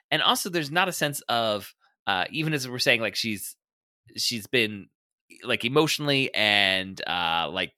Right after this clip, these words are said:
her worldview has prepared her to take action in the, in the face of absurdity, uh, that she's gonna face. When, when she needs to go rescue her mom, she's gonna find a way to go rescue her mom.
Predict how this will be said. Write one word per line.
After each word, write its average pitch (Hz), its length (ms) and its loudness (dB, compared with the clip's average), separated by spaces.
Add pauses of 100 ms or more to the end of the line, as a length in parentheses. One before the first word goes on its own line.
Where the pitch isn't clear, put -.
(140)
her 117 200 0
worldview 127 500 2
has 104 120 -8
prepared 107 400 0
her 104 60 -4
to 95 140 -10
take 107 220 -2
action 76 440 -2
in 95 140 -6
the, 90 100 -6 (180)
in 117 100 -8
the - 60 -4
face - 380 -6
of 80 420 -4
absurdity, 78 540 -8 (360)
uh, 87 220 4
that 80 80 0
she's - 120 -4
gonna 82 140 -6
face. 62 160 -8
When, 87 240 -10
when 87 200 -8
she 92 240 -6
needs 113 180 -4
to 113 60 -6
go 123 60 2
rescue 120 260 2
her 123 60 4
mom, 90 180 0
she's 98 180 -8
gonna 95 160 -4
find 90 160 -4
a 87 40 -2
way 85 60 -2
to 85 80 -6
go 85 140 -4
rescue 85 440 -6
her 87 100 -10
mom. 73 260 -10